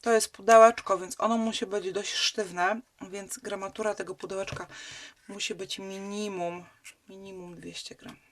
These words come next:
Nie może być mniejsza, bo nie wytrzyma Wam, nie, nie utrzyma Wam tego ciężaru całego, co będziemy tam, mm, będziemy tam robić. Dobra. Przyklejamy. O. Dociskamy.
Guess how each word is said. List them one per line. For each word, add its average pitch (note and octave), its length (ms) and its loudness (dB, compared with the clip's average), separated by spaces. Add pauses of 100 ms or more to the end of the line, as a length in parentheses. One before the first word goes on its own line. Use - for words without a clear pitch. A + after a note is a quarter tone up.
(720)
Nie F#3 60 -16
może F#3+ 300 -10
być F3+ 220 -14
mniejsza, F3+ 540 -6 (720)
bo B3+ 240 -2
nie C4+ 160 4
wytrzyma B3 480 2
Wam, E3 260 -6
nie, A3 200 -4
nie A#3 140 0
utrzyma A3+ 340 0
Wam G3+ 220 -6
tego G3+ 360 -6
ciężaru G3+ 600 -2 (240)
całego, F#3 420 -6
co - 140 -14
będziemy E3+ 360 -14
tam, E3 260 -16 (720)
mm, F3+ 600 -16
będziemy F#3 280 -12
tam D#3 160 -10
robić. - 360 -16
Dobra. - 200 -18 (840)
Przyklejamy. G3+ 680 -14 (560)
O. - 60 -20 (1900)
Dociskamy. - 720 -6